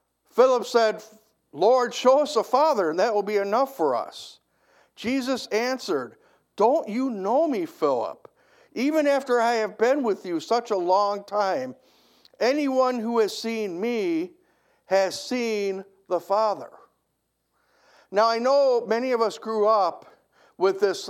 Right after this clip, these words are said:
idea that the secular world tries to put upon us, that God the Father is some grumpy, bearded old white guy sitting on a cloud somewhere, polishing lightning bolts, ready to throw them at us for any, any,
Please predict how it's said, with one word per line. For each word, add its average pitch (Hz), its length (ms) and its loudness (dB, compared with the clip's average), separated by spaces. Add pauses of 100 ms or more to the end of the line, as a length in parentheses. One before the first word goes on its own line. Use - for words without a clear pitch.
idea 202 840 0
that 165 160 -2
the 170 80 -2
secular 214 560 0
world 202 400 0
tries 185 260 0
to 160 80 -8
put 185 180 -6
upon 180 440 0
us, 156 180 -6
that 151 300 -4 (300)
God 220 260 4
the 220 80 0
Father 208 540 2
is 170 120 -4
some 175 300 0
grumpy, 208 500 -2
bearded 190 500 0
old 185 240 0
white 180 360 0
guy 143 400 0 (280)
sitting - 320 -2
on 208 180 0
a 180 40 -2
cloud 202 460 0
somewhere, 165 420 0
polishing 214 600 -2
lightning 190 460 -2
bolts, 147 360 -2 (260)
ready 202 320 0
to 190 140 0
throw 220 340 2
them 202 180 0
at 165 220 2
us 160 160 -2
for 160 300 -4
any, 202 420 -2 (420)
any, 208 420 -2